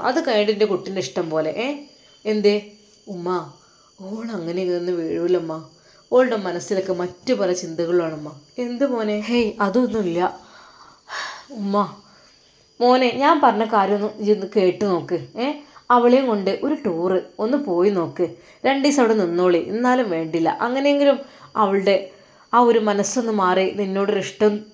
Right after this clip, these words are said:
തോന്നിക്കഴിയുകയാണെങ്കിൽ എത്ര നല്ലതായിരുന്നു." "എന്തേ?" ഉമ്മയുടെ നിർദ്ദേശമനുസരിച്ച് ആ കാര്യം അതാ സീനത്തിനോട് പറയുവാൻ വേണ്ടി ഉസ്താദ് ഒരുങ്ങുന്നു. ഉസ്താദിൻ്റെ കൂടെ സീനത്ത് വിനോദയാത്ര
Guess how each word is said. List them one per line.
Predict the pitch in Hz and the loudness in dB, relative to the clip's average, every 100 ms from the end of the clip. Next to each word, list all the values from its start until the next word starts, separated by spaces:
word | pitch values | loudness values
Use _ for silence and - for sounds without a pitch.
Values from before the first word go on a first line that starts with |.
| - _ _ - | -20 _ _ -4
തോന്നിക്കഴിയുകയാണെങ്കിൽ | 185 185 208 202 175 180 175 | 0 0 2 2 2 2 2
എത്ര | 175 214 - 294 | 0 0 0 0
നല്ലതായിരുന്നു." | 247 180 165 196 185 170 170 170 _ | 2 0 2 2 2 0 -4 -8 _
"എന്തേ?" | 233 208 196 196 196 - _ _ _ _ _ _ _ - | -6 0 0 0 -4 -14 _ _ _ _ _ _ _ -2
ഉമ്മയുടെ | - 320 349 349 | 2 4 6 6
നിർദ്ദേശമനുസരിച്ച് | 330 262 214 240 254 254 226 240 214 - 226 - | 6 4 6 6 6 0 0 2 2 4 2 4
ആ | 262 294 285 | 4 4 4
കാര്യം | 254 240 233 - | 6 6 4 -2
അതാ | 208 208 202 - - _ - | 0 0 -2 -8 -20 _ -8
സീനത്തിനോട് | 233 226 220 233 220 220 214 - 254 | 0 2 4 4 4 4 2 2 2
പറയുവാൻ | 240 254 262 247 220 | 4 4 4 4 2
വേണ്ടി | 196 202 - | 2 2 0
ഉസ്താദ് | 202 - 202 190 | -6 -2 0 4
ഒരുങ്ങുന്നു. | 185 190 196 185 180 - - | 4 4 0 -2 -4 -12 -6
ഉസ്താദിൻ്റെ | 285 285 339 339 330 339 | -4 -2 2 2 2 0
കൂടെ | 330 294 285 202 | 2 6 6 6
സീനത്ത് | 196 202 208 - 196 - - _ _ _ _ 226 | -2 0 0 0 0 -2 -18 _ _ _ _ -4
വിനോദയാത്ര | 202 202 196 208 196 202 | 0 2 4 4 2 -4